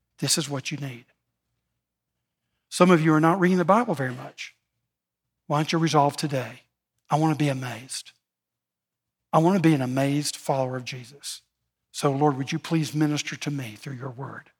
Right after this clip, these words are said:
I want to take in the word. Ladies and gentlemen, this is what Mark is saying to all of us. You have an amazing Savior, and there's an amazing way to get to know him.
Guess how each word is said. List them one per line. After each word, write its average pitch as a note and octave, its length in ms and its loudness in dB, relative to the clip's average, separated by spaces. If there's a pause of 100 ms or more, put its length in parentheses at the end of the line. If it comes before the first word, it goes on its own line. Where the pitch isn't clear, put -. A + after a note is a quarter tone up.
(260)
I C3+ 100 -2
want C3+ 180 -6
to C3 100 -12
take - 340 -4
in C3 220 -10
the A#2 80 -14
word. A2 400 -14 (400)
Ladies C#3 200 4
and B2 100 -6
gentlemen, A#2 420 -8 (840)
this D3+ 180 4
is B2 100 -2
what C3 220 0
Mark C3+ 240 -2
is C3+ 80 -4
saying B2+ 280 -2
to - 100 -8
all A#2+ 200 -8
of - 120 -14
us. - 320 -14 (920)
You D#3+ 120 -2
have D3+ 100 2
an C#3+ 80 0
amazing D#3+ 580 0
Savior, A#2+ 460 -8 (1200)
and D3 120 2
there's C3 180 2
an C3 60 -2
amazing E3 560 4
way D3 160 6
to C3 80 0
get C3 180 2
to B2 100 -8
know A#2+ 200 -6
him. B2 160 -12